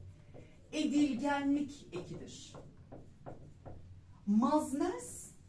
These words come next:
e bu da fiilimsi değil miydi? Bu da fiilimsi demiştik. Anası mezar dikecekmişti ki mazmez. E, olumsuzlukla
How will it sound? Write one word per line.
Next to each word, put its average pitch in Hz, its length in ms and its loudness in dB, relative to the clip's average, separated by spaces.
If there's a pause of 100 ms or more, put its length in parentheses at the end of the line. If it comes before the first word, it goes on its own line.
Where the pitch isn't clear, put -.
(180)
e 240 120 0
bu 311 60 0
da 311 100 2
fiilimsi 269 560 0
değil 226 260 2
miydi? 175 360 -2 (840)
Bu 262 60 0
da 285 100 4
fiilimsi 240 580 4
demiştik. - 800 0 (1080)
Anası 208 300 0
mezar 180 400 2
dikecekmişti 156 560 -6
ki 160 60 -8
mazmez. 156 640 -6 (640)
E, 320 340 4
olumsuzlukla 294 1120 4